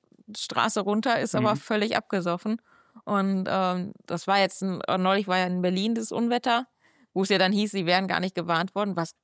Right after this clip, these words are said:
Speaker 1: faktisch nicht stimmt. Es war am Tag vorher schon im Radio ständig für Ostdeutschland die Warnung vor diesen Unwettern. Und die Leute sind aber inzwischen so abgest-, oder so, ja,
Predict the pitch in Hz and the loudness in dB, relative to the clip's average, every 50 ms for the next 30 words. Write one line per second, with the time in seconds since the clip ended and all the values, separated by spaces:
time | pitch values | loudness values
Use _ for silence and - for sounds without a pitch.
0 | _ _ _ - - - 190 185 _ - - 190 185 - 196 185 - - - 262 | _ _ _ -12 -6 -4 -4 -4 _ -4 -4 -4 -2 0 -2 -2 -2 0 0 0
1 | 254 208 170 170 156 165 - 165 170 160 185 190 - 202 185 - - - 214 240 | 2 2 0 0 -2 -2 0 0 2 2 0 -2 0 -2 -2 -2 -2 0 2 4
2 | 247 220 202 - - 160 156 175 175 165 156 156 165 175 202 202 214 - - 160 | 4 4 2 0 -4 -4 -4 -4 -4 -2 0 0 0 0 0 -2 -2 -2 -4 -4
3 | 160 180 196 220 247 240 - _ _ _ _ _ _ _ _ _ _ - - 202 | -2 0 0 0 0 -2 -4 _ _ _ _ _ _ _ _ _ _ -8 0 2
4 | 202 208 - - - - 160 170 - - - 220 220 214 - - 233 233 240 254 | 4 4 4 2 2 0 0 0 0 -2 -2 -2 0 -2 -2 0 0 0 0 0
5 | 240 - 226 180 170 165 156 160 175 180 185 196 220 240 254 277 - _ _ _ | -2 -4 -4 -2 0 0 0 0 0 0 -2 -2 -2 -4 -6 -8 -10 _ _ _
6 | _ _ _ - 185 - - - 180 185 185 190 190 190 214 - 240 262 262 214 | _ _ _ -20 -18 -8 -2 0 2 2 2 2 0 -2 -2 -2 0 0 2 2
7 | 185 175 - 180 160 156 160 175 - - - - - - - - - _ - - | 2 2 2 0 0 0 0 -4 -8 -14 -20 -20 -20 -20 -20 -20 -20 _ -4 -2
8 | 208 196 190 - - - - - _ - 202 - 190 190 196 196 180 208 202 247 | -2 0 -2 -4 -6 -10 -12 -14 _ -14 -6 -2 0 2 4 4 4 4 2 0
9 | 240 208 208 220 214 220 214 - - 214 208 202 190 196 - 220 220 - 208 185 | -2 0 0 0 0 0 -2 0 0 2 4 4 2 2 0 -2 -2 0 0 0
10 | 170 180 196 208 240 262 277 330 - _ _ _ _ _ _ _ _ _ _ _ | 0 2 2 2 4 4 2 0 -2 _ _ _ _ _ _ _ _ _ _ _
11 | _ _ _ _ - - - _ - - 403 302 220 - - - - _ - - | _ _ _ _ -4 -4 -4 _ 0 2 2 4 4 2 -2 -4 -6 _ -10 -4
12 | - 190 - - 185 180 175 170 170 175 190 185 196 190 185 - - - - 175 | -4 -2 0 2 2 2 2 2 2 0 0 0 0 0 -2 -4 -6 -8 -6 -4
13 | 180 185 190 185 | -4 -4 -4 -4